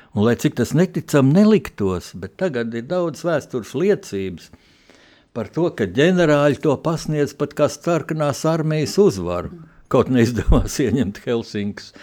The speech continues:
Vispār neizdevās un neizdevās, eh, ieņemt līdz Staļina dzimšanas dienai, kā viņi to centās. Un,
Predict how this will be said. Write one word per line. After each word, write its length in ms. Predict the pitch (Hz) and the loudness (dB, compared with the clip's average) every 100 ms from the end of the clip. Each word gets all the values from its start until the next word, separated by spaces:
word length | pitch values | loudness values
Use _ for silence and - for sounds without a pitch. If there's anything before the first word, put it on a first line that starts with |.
| - - - | -20 -20 -14
Vispār 440 | - 127 - 143 139 | -6 -4 0 2 4
neizdevās 640 | 147 131 139 143 143 - | 2 2 0 2 0 0
un 120 | 143 143 | -2 0
neizdevās, 640 | 139 139 143 143 131 - | 0 2 2 2 2 -2
eh, 580 | 139 143 139 139 139 143 | -2 -2 -2 -4 -2 0
ieņemt 400 | 131 131 123 139 | 0 0 -2 -2
līdz 240 | 131 - 143 | -4 -4 -6
Staļina 420 | 131 - 123 123 113 | -4 -2 0 2 2
dzimšanas 440 | 175 - 98 80 | 2 2 -2 0
dienai, 300 | 101 98 131 | -2 -2 -4
kā 220 | 95 101 | -6 -6
viņi 200 | 92 90 - | -4 -6 -8
to 100 | 87 | -8
centās. 540 | - 110 92 101 98 - - - - - - | -4 -4 0 -2 -2 -8 -20 -20 -20 -20 -20
Un, 400 | - 120 127 131 | -2 4 4 4